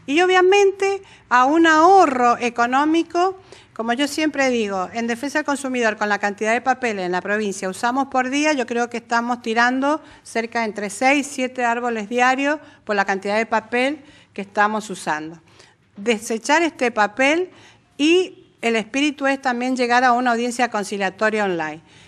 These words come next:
que el consumidor que esté y tenga esta herramienta pueda desde su casa estar en esta audiencia, el audiencista en la oficina y el proveedor donde quiera, pero para poder hacerlo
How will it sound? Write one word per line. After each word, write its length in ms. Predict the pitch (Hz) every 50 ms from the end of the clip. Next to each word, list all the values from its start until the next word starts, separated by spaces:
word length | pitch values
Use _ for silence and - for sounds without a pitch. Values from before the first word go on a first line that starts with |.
| - _
que 80 | -
el 80 | 226 214
consumidor 800 | 202 233 220 208 - 240 233 233 240 247 254 277 311 349 381 370 - - _ _ _ _ _ _
que 100 | - -
esté 920 | 220 196 214 - - 233 233 233 226 220 214 208 202 196 190 185 185 185 185 - - - - _ -
y 80 | 233
tenga 260 | 226 - 240 247 262 269
esta 200 | 247 - 247 233
herramienta 580 | 226 220 226 233 247 269 302 302 - 294 -
pueda 240 | - 226 214 202 196
desde 160 | 196 190 202 190
su 180 | 196 - 196
casa 280 | - - 302 214 - -
estar 220 | - - 226 226
en 120 | 226 220 226
esta 220 | 220 214 - 240
audiencia, 680 | 233 254 269 285 302 311 320 302 - 339 330 330 311 262
el 120 | 233 226
audiencista 640 | 220 214 214 214 202 196 - 262 254 254 254 269 254
en 80 | 233
la 60 | 220 208
oficina 680 | 208 - 208 208 - 277 277 285 285 302 320 349 339 - - - - - - _ _ _ _
y 380 | 240 247 254 285 302 294 - - _ _ _ _ _
el 180 | 220 208 202
proveedor 640 | 202 214 214 208 208 214 214 214 233 247 262 277 320 - - _ _ _ _ _ _ _ _ _ _ _ _ - -
donde 400 | - 214 220 214 214 202 202 196
quiera, 480 | - 240 247 254 254 269 294 330 320 -
pero 240 | _ 226 214 214 185
para 280 | - 202 190 185 185 180
poder 320 | _ - 196 196 202 214 226
hacerlo 640 | 226 208 214 - 233 233 247 254 254 262 285 285